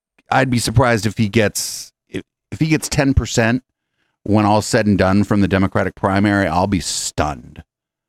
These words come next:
Um, but so he's just out there, like, trying to raise his, uh, platform more, trying to basically fucking grift on, uh, pr-, running for president.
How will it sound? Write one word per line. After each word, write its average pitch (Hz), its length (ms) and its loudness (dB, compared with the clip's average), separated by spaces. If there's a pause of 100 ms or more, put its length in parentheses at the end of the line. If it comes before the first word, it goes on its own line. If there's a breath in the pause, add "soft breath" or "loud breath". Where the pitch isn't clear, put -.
(540)
Um, 85 440 -2 (600)
but 120 160 0 (540)
so 135 200 0
he's 139 220 2
just 143 180 -2
out 127 240 0
there, 110 240 2
like, 101 160 0
trying 117 220 0
to 110 80 2
raise 104 320 2
his, 101 240 0
uh, 87 160 0
platform 92 560 0
more, 80 120 0
trying 113 200 -2
to 78 40 -6
basically 82 440 -4
fucking 82 360 -2
grift 92 400 0
on, 82 300 0
uh, 73 160 -4
pr-, - 120 0 (280)
running 101 320 2
for - 120 -4
president. 82 580 -2